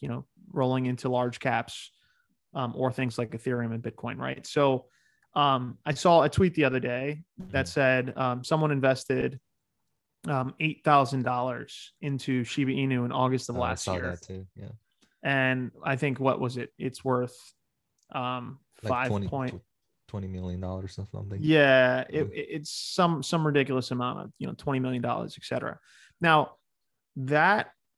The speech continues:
Speaker 1: those types of stories are good for cryptocurrency. And the, the reason why I say that is because of generally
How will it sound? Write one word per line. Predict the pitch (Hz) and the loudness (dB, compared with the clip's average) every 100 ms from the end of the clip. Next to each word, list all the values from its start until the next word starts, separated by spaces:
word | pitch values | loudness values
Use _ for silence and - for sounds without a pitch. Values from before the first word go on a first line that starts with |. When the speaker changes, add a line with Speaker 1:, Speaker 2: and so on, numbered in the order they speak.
| _ _ _ | _ _ _
Speaker 1:
those | 151 139 180 240 | -4 2 4 2
types | - - 185 - | 0 -2 -2 -2
of | 143 | -6
stories | - - 240 240 135 131 143 160 - - - _ _ _ _ _ _ | -6 -2 4 6 6 4 0 -4 -8 -14 -18 _ _ _ _ _ _
are | 160 165 | 6 6
good | 131 127 156 185 185 151 - | 4 4 10 12 12 6 -8
for | - 160 151 147 151 _ - | 2 6 6 6 2 _ -4
cryptocurrency. | - 180 139 123 127 - - - - _ _ - | 2 4 4 2 -2 -8 -10 -12 -12 _ _ 0
And | 160 | 4
the, | 160 156 | 6 4
the | - 160 | 4 4
reason | 156 175 202 185 165 | 6 6 4 4 2
why | 156 147 131 | 2 4 2
I | |
say | 123 185 196 | -2 0 0
that | 143 127 123 - | 2 0 -4 -8
is | - 131 | -8 0
because | 143 147 143 135 127 - _ _ _ _ _ _ | 2 6 4 4 -2 -14 _ _ _ _ _ _
of | 151 147 139 135 123 - _ _ _ _ _ _ _ _ | 2 6 6 2 -2 -12 _ _ _ _ _ _ _ _
generally | - 160 165 208 185 139 131 135 139 | 2 2 4 4 6 6 4 0 -6